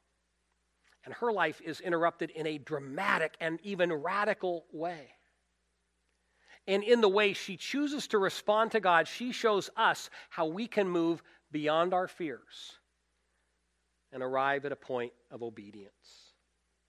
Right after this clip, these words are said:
In the book of Luke, chapter one, verses twenty-six to twenty-eight, Mary shows us how we can embrace God,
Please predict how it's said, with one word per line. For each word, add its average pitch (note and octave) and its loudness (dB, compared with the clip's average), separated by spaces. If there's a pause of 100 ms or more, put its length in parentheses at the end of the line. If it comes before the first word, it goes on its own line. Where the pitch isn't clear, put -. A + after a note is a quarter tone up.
(1400)
In C3+ -8
the C#3 -2
book E3 2
of E3+ 4
Luke, E3 2
chapter D3+ 2
one, D#3 4
verses C#3 -4
twenty-six F3+ -4
to E3 -12
twenty-eight, D#3 -4
Mary D#3 0
shows A2+ -8
us - -18
how C3+ -8
we D#3 -4
can C#3+ -4
embrace C#3+ -6 (420)
God, A#2+ -8